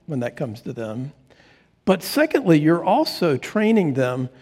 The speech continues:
that the value in life is the avoidance of suffering and hardship. Now, I don't want my kids to suffer.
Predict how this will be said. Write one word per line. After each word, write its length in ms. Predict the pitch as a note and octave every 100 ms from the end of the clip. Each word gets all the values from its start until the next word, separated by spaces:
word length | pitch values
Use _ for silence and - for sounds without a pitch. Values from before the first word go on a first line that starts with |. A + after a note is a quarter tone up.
| _ -
that 160 | D3+
the 80 | -
value 580 | C#3 E3 G3+ B3+ C4 A3+
in 140 | C#3+
life 600 | C3+ D3+ G#3 B2 A#2+ - -
is 200 | D3+ C#3+
the 100 | D3+
avoidance 840 | C3 C#3 E3 G#3 C#3+ A2 A#2 - - - _ _ _ _ _ _ _ _ -
of 220 | A#2+ A#2+
suffering 880 | - - D3+ - D3+ B2 A#2+ A#2 D3 _ _ _ _ _ _ _ _ _
and 160 | C#3+ A#2
hardship. 600 | C#3+ G3+ - - G2+ - _ _ _ _ _ _ _ _ -
Now, 280 | G3 F3 B2 - - -
I 80 | -
don't 140 | A3+ A3
want 100 | G3
my 100 | F#3
kids 280 | - D#3+ -
to 100 | -
suffer. 460 | - B2+ - E3+